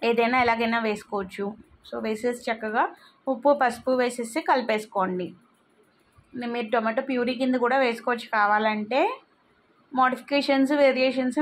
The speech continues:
మీకు తగ్గినట్టు చేసుకోవచ్చండి. నేను చేసిన రెసిపీ అయితే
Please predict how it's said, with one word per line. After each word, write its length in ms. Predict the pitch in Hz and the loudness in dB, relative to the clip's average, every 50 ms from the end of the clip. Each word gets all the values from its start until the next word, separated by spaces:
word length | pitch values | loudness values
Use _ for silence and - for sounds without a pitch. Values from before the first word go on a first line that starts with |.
| 302 294 | 2 2
మీకు 300 | 285 285 - - 254 254 247 240 233 226 - - _ _ _ _ - - | 2 0 -4 -4 0 0 2 2 0 -2 -4 -8 _ _ _ _ -2 -2
తగ్గినట్టు 440 | 233 214 208 233 247 254 233 247 277 262 254 | -2 0 0 -2 0 0 2 2 2 2 2
చేసుకోవచ్చండి. 640 | 233 226 226 - 247 233 233 240 220 233 262 285 277 277 | 0 0 -2 -2 -4 -2 -2 -2 -2 0 0 0 0 2
నేను 140 | 277 269 269 | 0 2 2
చేసిన 240 | 269 254 247 269 269 254 240 | 2 2 4 2 2 2 0
రెసిపీ 240 | 233 - - 247 226 220 | -2 -2 -4 -2 -2 -2
అయితే 160 | 220 294 | -2 -2